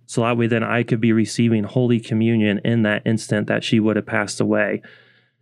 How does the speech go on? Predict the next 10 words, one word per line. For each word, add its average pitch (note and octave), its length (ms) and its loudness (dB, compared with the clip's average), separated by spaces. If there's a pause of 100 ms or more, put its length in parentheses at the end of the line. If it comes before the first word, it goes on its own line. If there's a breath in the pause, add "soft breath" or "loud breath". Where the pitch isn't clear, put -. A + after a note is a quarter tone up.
(140)
Um, G#2+ 400 -2 (400)
and A2 180 0
then A#2 140 0
we A#2 120 0
had A#2 180 -2
the A2 100 0
funeral B2 440 0
for A2+ 160 -4
my A2+ 180 0
mom, A2+ 480 0